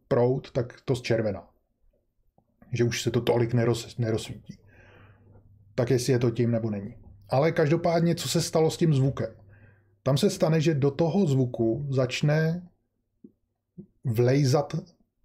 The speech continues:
vrčení, takový vrčení a takový pištění. A to se pořád zesiluje a zesiluje a zesiluje, až už mi skoro není rozumět.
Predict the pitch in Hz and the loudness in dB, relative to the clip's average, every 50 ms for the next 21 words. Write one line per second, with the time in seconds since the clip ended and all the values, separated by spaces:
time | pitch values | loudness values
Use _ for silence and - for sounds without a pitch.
0 | _ _ _ _ _ _ _ _ _ _ _ _ _ _ _ _ - 135 113 123 | _ _ _ _ _ _ _ _ _ _ _ _ _ _ _ _ -4 -2 -2 -2
1 | 120 - - 139 120 113 104 104 113 131 - 120 - - 117 110 123 151 - - | -2 -2 0 0 0 0 0 -2 -4 -4 -6 -8 -6 -6 -6 -6 -6 -10 -14 -18
2 | _ _ _ _ _ _ _ _ _ - 113 117 - - - 147 135 143 147 147 | _ _ _ _ _ _ _ _ _ -8 -8 -8 -6 -4 -2 0 2 2 2 2
3 | 147 143 131 127 123 127 127 120 123 127 123 120 - - - 139 127 127 120 120 | 2 2 2 2 2 2 2 0 0 -2 -4 -4 -4 -4 -2 0 2 2 2 2
4 | 135 170 180 - - - - - - - - - 127 139 - 170 165 160 143 165 | 0 -2 -4 -8 -14 -20 -20 -20 -20 -16 -8 -4 -4 -2 0 0 0 2 2 2
5 | 160 147 131 123 120 135 127 123 - - 165 156 156 160 156 - 151 123 127 123 | 2 2 2 2 2 2 0 0 0 0 2 2 2 2 2 2 2 2 2 2
6 | 120 - - 139 135 143 143 143 123 120 117 117 - 127 123 127 127 - 147 131 | 0 0 0 2 2 2 2 2 2 2 0 0 0 0 2 2 2 0 -2 -4
7 | - - - - 135 127 - 143 135 135 131 131 131 127 120 117 113 120 113 110 | -6 -8 -6 -4 -4 -4 -2 0 0 0 2 2 2 2 2 2 0 0 -2 -4
8 | - - | -6 -10